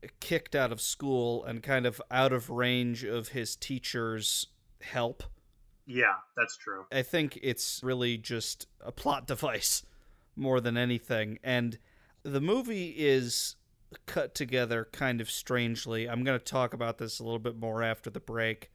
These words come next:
Speaker 1: but the upshot that I'm going for here is that I don't necessarily think he was hearing the voice at school.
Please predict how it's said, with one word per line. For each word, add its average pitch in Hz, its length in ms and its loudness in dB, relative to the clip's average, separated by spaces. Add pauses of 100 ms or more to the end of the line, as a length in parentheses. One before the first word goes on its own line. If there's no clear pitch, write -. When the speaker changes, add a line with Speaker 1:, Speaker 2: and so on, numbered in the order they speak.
(120)
Speaker 1:
but 240 300 0 (100)
the 135 240 2
upshot 131 640 4
that 120 240 -2
I'm 113 300 0
going 123 360 2
for 110 380 -2
here 123 460 2
is 117 240 -4
that 117 260 0
I 123 80 2
don't 131 320 2
necessarily 120 720 0
think 120 500 -4 (140)
he 127 260 0
was 113 520 0 (420)
hearing 131 420 2
the 120 80 2
voice 123 380 0
at 117 140 -8
school. 123 680 0